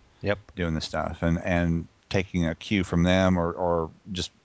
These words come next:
Speaker 2: reading their stuff and, and reading their thoughts on why they do stuff, 'cause that's one of the things about Sketch is we not only wanna know how you do it, but why you do it,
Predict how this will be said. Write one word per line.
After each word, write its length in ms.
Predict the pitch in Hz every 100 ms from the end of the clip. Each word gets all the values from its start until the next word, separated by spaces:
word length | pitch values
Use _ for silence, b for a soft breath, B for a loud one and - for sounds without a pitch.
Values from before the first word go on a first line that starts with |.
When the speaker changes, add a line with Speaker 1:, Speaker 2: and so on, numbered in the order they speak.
| _ _ _ - b b b -
Speaker 2:
reading 340 | 90 101 92
their 120 | 87 85
stuff 420 | - 95 95 -
and, 140 | 85
and 180 | 82 87
reading 240 | 92 92
their 140 | 87 90
thoughts 320 | - 98 90
on 160 | 82 85
why 200 | 87 98
they 100 | 85
do 160 | 82
stuff, 360 | 80 80 80 -
'cause 100 | -
that's 180 | 87 87
one 100 | 95
of 80 | 87
the 20 |
things 120 | 90 87
about 180 | 80 -
Sketch 400 | - 98 90 85
is 220 | 80 - _ b b b b
we 120 | 90
not 180 | 98 110
only 200 | 113 101
wanna 220 | 92 90
know 180 | 87 76
how 280 | - - 104
you 120 | 104 80
do 200 | 80 73
it, 120 | 73 85
but 80 | 90
why 380 | 85 87 92 95
you 160 | 95 71
do 280 | 82 73
it, 140 | 69